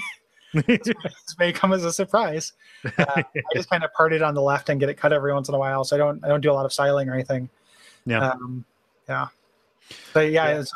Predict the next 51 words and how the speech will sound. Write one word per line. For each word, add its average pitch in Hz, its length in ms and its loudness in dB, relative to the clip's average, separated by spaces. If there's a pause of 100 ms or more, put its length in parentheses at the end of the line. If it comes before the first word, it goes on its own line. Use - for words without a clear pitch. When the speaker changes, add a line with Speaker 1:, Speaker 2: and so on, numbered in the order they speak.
Speaker 1:
unfortunately, 147 400 0
I 135 40 0
don't. 147 260 2
I, 165 160 2 (120)
I - 40 6
mean, 185 120 4
you 233 80 4
have, 233 280 0
uh, 156 180 2
Sean 202 180 2
has, 170 280 0
like, 143 220 -2 (360)
curly 156 720 2
hair, 147 440 2
so 151 120 0
I 147 40 2
think 175 140 0
it 170 60 2
will 139 160 0
look 147 160 -4
cool 147 420 0
kinda 139 180 0
no 139 100 0
matter 131 200 0
what 135 140 0
he 131 100 -4
does. 165 480 -2 (400)
Speaker 2:
Right. 110 480 0
Speaker 1:
Um, 131 180 -6
'cause 151 120 0
it'll 151 100 4
have 143 240 0
body 131 420 -2 (240)
to 135 140 -4
it. 127 180 -4 (880)
Um, 135 160 -4
Speaker 2:
Yeah. 110 240 0 (160)
Um, 120 360 2
I 127 120 0
was, 120 140 -2
I 143 100 2
was 120 120 0
gonna 120 160 2
bring 120 180 -2
that 113 160 2
up 107 140 -2
too. 123 160 -2
Everybody's 165 400 0
hair 139 160 0
is 160 120 -4
different. 104 520 -10